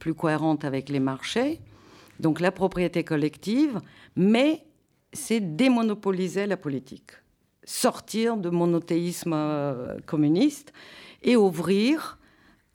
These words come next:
à une participation que d'ailleurs Ségolène Royal avait sorti sa, sa démocratie participative. J'avais adoré ça, puisque c'était les couloirs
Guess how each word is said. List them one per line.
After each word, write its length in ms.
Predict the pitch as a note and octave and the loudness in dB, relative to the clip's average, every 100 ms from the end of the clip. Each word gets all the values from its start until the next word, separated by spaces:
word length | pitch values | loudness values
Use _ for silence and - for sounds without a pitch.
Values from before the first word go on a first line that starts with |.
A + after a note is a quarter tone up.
| - | -4
à 320 | F3+ F#3 F3+ | 2 2 4
une 140 | F3+ | 2
participation 1080 | F3 F#3 - D#3+ F3 E3+ - G#3 B3+ C#4+ D4 _ _ _ _ _ _ _ _ _ _ | 0 -4 -6 -6 -2 -4 -2 -2 0 0 -4 _ _ _ _ _ _ _ _ _ _
que 80 | - | -4
d'ailleurs 340 | C4 F#3+ D3 F#3 | 0 0 0 -6
Ségolène 460 | G3 F3 F#3 F#3+ | -6 -4 -2 -2
Royal 440 | F3 F#3+ G3 G3 A3+ | -2 0 0 0 0
avait 220 | F#3 A#3+ | -2 -4
sorti 460 | - - - C4+ | -4 -6 -4 -4
sa, 260 | - G3 F3+ | 0 2 2
sa 160 | F#3 F3 | 2 2
démocratie 640 | F#3 F#3 F#3+ F3 E3+ - | 2 2 0 -4 -8 -4
participative. 760 | F3+ - D#3 - D3+ D#3 C#4 | -4 -4 -10 -8 -8 -4 -4
J'avais 240 | G#3+ D#3+ D3+ | -2 -2 -2
adoré 380 | D#3 - E3 G3 | -4 -4 -4 0
ça, 180 | D#4 | 2
puisque 280 | D#4+ - B3+ | 0 -2 -6
c'était 300 | - A3+ B3+ | -4 -2 -2
les 160 | A#3+ G#3 | -2 -2
couloirs 680 | A3 G3+ F#3+ G#3 C4 D4+ | 0 0 0 0 0 -2